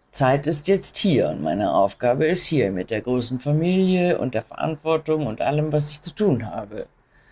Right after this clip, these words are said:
Aber das Himmelreich, das Tor zum Himmel, das ist da und das ist Realität geworden.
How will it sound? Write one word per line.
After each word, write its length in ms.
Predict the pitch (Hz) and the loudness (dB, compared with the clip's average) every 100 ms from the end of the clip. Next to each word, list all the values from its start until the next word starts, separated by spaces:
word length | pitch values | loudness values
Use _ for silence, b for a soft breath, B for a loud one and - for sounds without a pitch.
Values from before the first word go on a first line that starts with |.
| b b b b b b _ _ | b b b b b b _ _
Aber 260 | 147 135 | 0 2
das 200 | 139 120 | 2 0
Himmelreich, 1080 | - 240 269 143 - 110 87 - - - - _ _ _ _ _ | 0 2 4 4 2 0 0 -2 -10 -16 -18 _ _ _ _ _
das 220 | 120 - | -6 -2
Tor 280 | 185 180 - | 2 2 2
zum 180 | 139 135 | 0 2
Himmel, 380 | 180 139 98 - _ _ _ _ _ b b b b - | 2 2 0 -6 _ _ _ _ _ b b b b 2
das 280 | 139 139 | 4 4
ist 280 | - 147 147 | 2 0 2
da 160 | 127 - | 2 2
und 260 | - 113 - | -2 -6 2
das 400 | 131 143 - - _ _ _ | 2 2 0 -4 _ _ _
ist 400 | 180 147 - - _ | 0 0 -4 -14 _
Realität 760 | - 143 147 143 131 - - - | 0 4 6 6 2 -2 -4 -4
geworden. 600 | - - - - - | -6 -6 -10 -12 -18